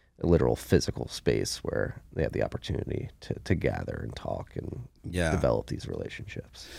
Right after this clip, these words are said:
Speaker 2: W-, yeah, it reminds me of, like, you know, traveling, you go to different places. You go down to, like, let's say Oaxaca, Mexico. They have the Zocalo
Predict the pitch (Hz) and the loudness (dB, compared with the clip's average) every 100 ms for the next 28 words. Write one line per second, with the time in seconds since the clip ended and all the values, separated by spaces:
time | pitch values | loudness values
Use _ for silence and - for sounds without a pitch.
0 | - - - - 127 156 139 147 170 104 | -14 -16 -8 -6 -6 6 10 12 12 12
1 | 107 117 127 123 120 123 120 107 113 107 | 10 10 10 12 12 12 10 8 8 8
2 | 104 98 101 104 - - - _ _ _ | 8 6 6 -2 -16 -18 -20 _ _ _
3 | - - 117 104 101 117 117 127 110 104 | -20 -6 0 0 4 8 8 8 10 10
4 | 104 110 104 101 110 - 98 110 113 110 | 10 8 8 6 4 2 2 4 4 4
5 | 110 113 113 113 113 101 92 92 - 110 | 2 4 8 10 10 8 6 4 2 4
6 | 113 98 95 92 98 95 98 95 98 92 | 6 8 8 8 8 6 4 4 2 0
7 | - - 85 92 101 107 98 120 131 104 | -2 -4 0 2 4 4 6 6 6 4
8 | 85 82 98 | 4 2 -2